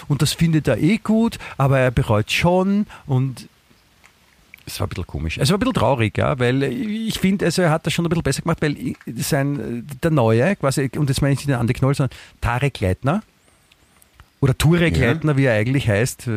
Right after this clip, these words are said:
Speaker 1: von der Quantkette da im, im, auf der Marienstraße zum Beispiel, ähm, der Wahnsinn. Also da, da weiß man schon, dass das so, so Zeit im Bild Moderatoren ist ein anderer Schlag von Menschen als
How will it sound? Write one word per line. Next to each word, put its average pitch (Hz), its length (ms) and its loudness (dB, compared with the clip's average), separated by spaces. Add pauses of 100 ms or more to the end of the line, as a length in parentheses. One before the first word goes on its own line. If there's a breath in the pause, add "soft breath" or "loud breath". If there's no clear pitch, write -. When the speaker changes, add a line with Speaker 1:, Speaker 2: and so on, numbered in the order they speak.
Speaker 1:
von 120 160 -2
der 107 340 2
Quantkette 104 540 -2
da 110 160 0
im, 110 280 -2 (280)
im, 101 280 -6 (200)
auf - 80 -18
der 107 80 -4
Marienstraße 101 500 -2
zum 107 120 -8
Beispiel, 95 220 -2 (400 loud breath)
ähm, 120 580 2 (260)
der 123 420 0 (600)
Wahnsinn. 82 540 -8 (680)
Also - 180 -2
da, - 80 -8 (340)
da 120 120 0
weiß 113 200 0
man 165 100 0
schon, 156 180 0
dass 143 220 -4
das 120 80 -2
so, 139 140 2
so - 160 -4
Zeit 127 180 0
im 143 80 -2
Bild 147 260 -2
Moderatoren 139 520 0
ist 156 140 0
ein 135 60 0
anderer 113 300 0
Schlag - 300 -2
von 104 140 0
Menschen 92 360 -2
als - 440 -6